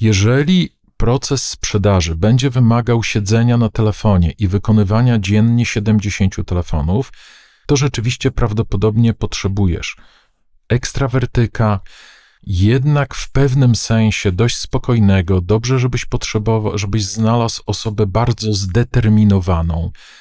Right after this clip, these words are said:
czyli taką, która będzie miała determinację do tego, żeby długo siedzieć w dość monotonnym stylu pracy.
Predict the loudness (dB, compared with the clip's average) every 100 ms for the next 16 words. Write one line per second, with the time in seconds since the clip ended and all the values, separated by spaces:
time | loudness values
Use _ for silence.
0 | _ _ -6 -2 0 0 -2 0 0 0
1 | -4 -2 -2 -6 -2 2 2 2 2 4
2 | 2 2 0 0 0 2 4 4 4 2
3 | 0 -2 -4 -4 -4 -4 -4 -4 -4 -2
4 | 0 0 0 0 -2 0 -4 -4 -8 -4
5 | 0 0 2 2 4 2 2 2 4 2
6 | 0 -2 -2 -2 -6 -6 -8 -8